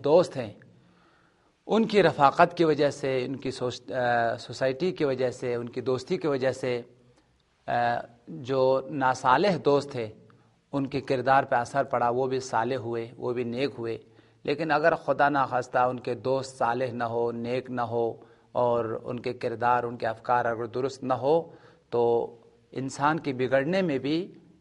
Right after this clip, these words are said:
ناصالح دوستوں کا بہت زیادہ کردار اور بہت زیادہ اثر ہے۔ اسی وجہ سے مولا کائنات کا فرمان ہے، "صاحب السوء قطیعۃ من النار"،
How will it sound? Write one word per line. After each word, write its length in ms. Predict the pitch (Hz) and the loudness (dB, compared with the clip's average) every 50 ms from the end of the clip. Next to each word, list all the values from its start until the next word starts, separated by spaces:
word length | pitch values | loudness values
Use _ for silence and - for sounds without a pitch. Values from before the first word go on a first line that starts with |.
| - | -14
ناصالح 580 | - 117 123 127 120 117 - 123 120 135 160 170 156 127 | -6 -2 0 0 0 0 0 2 2 4 4 4 2 2
دوستوں 340 | 135 127 120 - - 143 135 | 0 -2 -2 -4 -6 -6 -4
کا 140 | - 127 120 | -2 -2 0
بہت 260 | 110 127 131 147 131 | 0 0 -2 -2 -2
زیادہ 260 | 120 120 117 120 123 117 | -2 -2 -2 -2 -4 -4
کردار 360 | - 127 110 107 123 123 123 | -4 -6 -2 0 0 2 2
اور 80 | 120 113 | 0 -2
بہت 240 | 110 113 120 127 113 | -4 -4 -6 -6 -4
زیادہ 200 | 117 113 110 120 | -4 -2 -2 -2
اثر 340 | 110 107 120 - 131 123 107 | -2 -4 -4 -2 -2 -2 -2
ہے۔ 180 | - 110 101 - - - - _ _ _ _ _ - | -4 -8 -8 -10 -14 -20 -20 _ _ _ _ _ -12
اسی 280 | - 147 139 - 175 170 | -10 -8 -2 2 4 4
وجہ 220 | 160 151 143 139 | 4 4 0 0
سے 460 | 135 - - 135 135 131 131 123 - - - | -2 -2 -4 -2 -2 0 -2 -4 -6 -10 -8
مولا 360 | 139 131 127 127 127 127 131 | -6 -4 -2 0 0 0 0
کائنات 520 | 131 - 127 120 123 120 123 127 127 123 - | 0 2 0 0 2 0 0 -2 -2 0 0
کا 80 | 127 | -2
فرمان 500 | 123 - 123 120 117 120 127 143 160 156 | 0 0 -2 -4 -2 0 2 2 2 0
ہے، 220 | 135 127 123 120 120 - - _ _ _ _ _ _ _ _ _ _ _ _ _ _ _ _ _ _ _ _ _ _ _ _ _ _ _ _ _ _ _ _ _ _ _ _ - | -2 -4 -6 -6 -8 -12 -20 _ _ _ _ _ _ _ _ _ _ _ _ _ _ _ _ _ _ _ _ _ _ _ _ _ _ _ _ _ _ _ _ _ _ _ _ -18
"صاحب 520 | - - - 151 147 139 127 123 131 120 | -10 -2 4 6 6 6 4 2 -2 -4
السوء 540 | 127 117 - - - - 160 170 165 156 - - - - - - _ _ - | -4 -6 -6 -8 -4 0 4 4 4 4 2 -2 -8 -20 -20 -20 _ _ -4
قطیعۃ 580 | - 135 131 - 214 220 214 139 139 147 - 151 | -2 -2 -2 0 0 2 4 4 2 2 -2 -2
من 240 | 139 139 135 123 | -4 -2 -4 -4
النار"، 440 | 123 123 123 123 127 131 135 127 120 | -4 -6 -4 -2 2 4 4 4 4